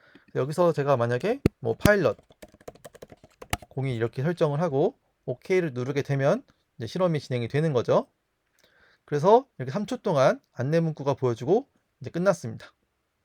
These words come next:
실험이 끝나게 되면 아까 이제 실험 만들어 놓은 그 폴더가 있을 거 아니에요. 거기 폴더에 자동으로 이 데이터 폴더가 만들어지고,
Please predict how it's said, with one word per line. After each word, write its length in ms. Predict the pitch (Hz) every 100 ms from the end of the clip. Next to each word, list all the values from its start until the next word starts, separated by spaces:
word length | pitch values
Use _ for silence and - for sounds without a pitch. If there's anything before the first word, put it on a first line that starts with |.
| _ _ _ _ _ _ _ _ - _ _ _ _ _
실험이 320 | - 226 226
끝나게 320 | 220 226 208
되면 420 | 185 131 160 147 95 _ _ _ _
아까 440 | - 131 - 196 175
이제 160 | 156
실험 260 | 151 196 208
만들어 400 | 127 135 196 214
놓은 340 | 190 190 185
그 220 | 170 135 127
폴더가 360 | - 233 233 165
있을 240 | 113 160
거 80 | 139
아니에요. 540 | 113 104 113 175 113 _ _ _ _
거기 260 | - 123 131
폴더에 600 | - 214 175 160 165 104 _ _ _ _
자동으로 760 | - 139 214 175 127 202 294 _ _
이 140 | 139 123
데이터 380 | 131 151 165 175
폴더가 380 | 170 151 139
만들어지고, 800 | 110 107 113 151 120 117 180 104